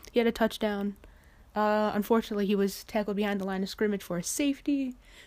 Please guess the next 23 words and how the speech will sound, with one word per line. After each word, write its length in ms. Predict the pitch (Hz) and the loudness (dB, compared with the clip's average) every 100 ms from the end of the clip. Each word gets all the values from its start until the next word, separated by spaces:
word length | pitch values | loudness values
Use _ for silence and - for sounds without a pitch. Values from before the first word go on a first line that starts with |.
| - | -8
because 240 | 208 208 | -2 0
of 140 | 202 185 | 0 2
a 180 | 185 | 0
muffed 300 | 190 208 208 - _ - - | 0 -2 -4 -10 _ -20 -12
kickoff, 540 | - 233 226 220 - - - _ - - - - - - | -4 -2 0 0 0 -4 -8 _ -20 -20 -20 -20 -16 -8
uh, 420 | 190 185 185 190 | -6 -6 -6 -8
by 200 | 185 180 | -6 -6
Dallas. 600 | 202 208 214 208 - - - - - _ _ _ _ - - - - - - - - - - - - - - | -2 -2 -2 -4 -8 -14 -20 -20 -20 _ _ _ _ -20 -20 -20 -20 -20 -20 -20 -20 -20 -20 -20 -20 -10 0
And, 200 | 277 269 | 4 6
you 120 | 311 | 6
know, 120 | 285 | 4
the 120 | 269 | 2
Browns' 480 | 240 269 277 294 285 | 2 2 4 2 0
rush 280 | 220 226 247 | 0 0 0
defense 540 | 220 208 202 196 202 - | -2 -2 -4 -6 -8 -2
has 180 | 220 202 | -2 0
been, 320 | 208 220 220 | -2 -2 -2
has 240 | 214 240 233 | -2 -2 0
been 200 | 247 233 | 2 2
really, 240 | 226 240 | 2 2
really 200 | 226 220 | 2 0
good. 280 | 208 196 185 - - | 0 -2 -4 -16 -12
Um, 400 | 190 170 170 180 | -8 -6 -6 -8